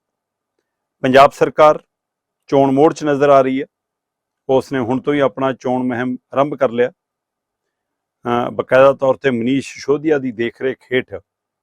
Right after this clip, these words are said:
ਪੰਜਾਬ ਦੇ ਵਿੱਚ ਸਿੱਖਿਆ ਕ੍ਰਾਂਤੀ, ਸਕੂਲ ਕ੍ਰਾਂਤੀ, ਉਦਘਾਟਨੀ ਪੱਥਰ ਮੁਹਿੰਮ, ਜਿਹਦਾ ਆਪਾਂ ਵਿਸਤਾਰ 'ਚ ਚਰਚਾ ਪਹਿਲਾਂ ਵੀ ਕਰ ਚੁੱਕੇ ਹਾਂ,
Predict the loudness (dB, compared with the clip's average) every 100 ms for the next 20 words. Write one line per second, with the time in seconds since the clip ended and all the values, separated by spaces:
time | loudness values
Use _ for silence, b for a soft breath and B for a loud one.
0 | _ _ _ _ _ _ _ -4 4 4
1 | 4 2 -4 -4 -4 -4 -4 _ _ -14
2 | -6 -2 -2 -2 -6 -8 -10 -10 -8 -6
3 | -6 -4 -4 -4 -6 -8 -8 -10 _ _
4 | _ -14 -2 2 2 0 -8 -8 -10 -8
5 | -6 -6 -6 -8 -8 -10 -10 -12 -6 0
6 | 0 0 -8 -8 -6 -8 -6 -8 -8 -8
7 | -12 -14 -16 -14 -14